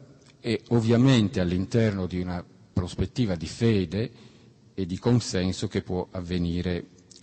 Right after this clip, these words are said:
eh, l'esorcismo. Questo testo dice anche di consultare degli esperti, specialmente nella scienza medica e psichiatrica.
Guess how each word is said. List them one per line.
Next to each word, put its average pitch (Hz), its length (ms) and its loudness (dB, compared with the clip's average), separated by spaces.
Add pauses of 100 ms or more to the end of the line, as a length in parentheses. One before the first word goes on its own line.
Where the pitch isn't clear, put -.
(180)
eh, 87 600 -8 (720)
l'esorcismo. 87 1000 -10 (3250)
Questo 143 240 0
testo 175 240 0
dice 131 240 0
anche 139 220 4
di 110 80 2
consultare 117 560 2
degli 101 180 4
esperti, 92 720 -2
specialmente 120 680 2
nella 95 200 4
scienza 107 520 0
medica 110 640 2
e 104 100 -6
psichiatrica. - 800 -10